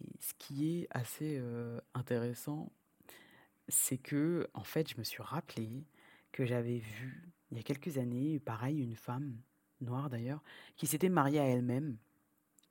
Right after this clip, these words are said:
Donc, elle avait un miroir en face d'elle. Et, euh, je me suis fait la réflexion, euh,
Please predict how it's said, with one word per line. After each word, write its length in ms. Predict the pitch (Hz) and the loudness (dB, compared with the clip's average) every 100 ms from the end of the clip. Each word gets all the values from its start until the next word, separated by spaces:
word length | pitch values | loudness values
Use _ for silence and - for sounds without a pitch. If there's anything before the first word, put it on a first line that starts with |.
| - - | -12 0
Donc, 160 | 135 127 | 2 4
elle 60 | |
avait 120 | 120 | 2
un 80 | 123 | 2
miroir 340 | 131 127 147 135 | 2 2 0 -2
en 80 | |
face 220 | 117 123 120 | -4 -4 0
d'elle. 300 | 139 156 - - - - - _ | 0 0 -8 -16 -18 -20 -20 _
Et, 260 | 139 180 160 | 6 8 8
euh, 280 | 120 123 127 - | 6 2 -2 -6
je 220 | 123 127 | -2 2
me 380 | 127 127 131 135 | 4 4 4 2
suis 180 | 135 - | 0 -4
fait 180 | 190 156 | -4 0
la 100 | 123 | 0
réflexion, 720 | 123 127 - - 160 165 123 | 0 -4 -8 -2 0 2 0
euh, 200 | 120 | -2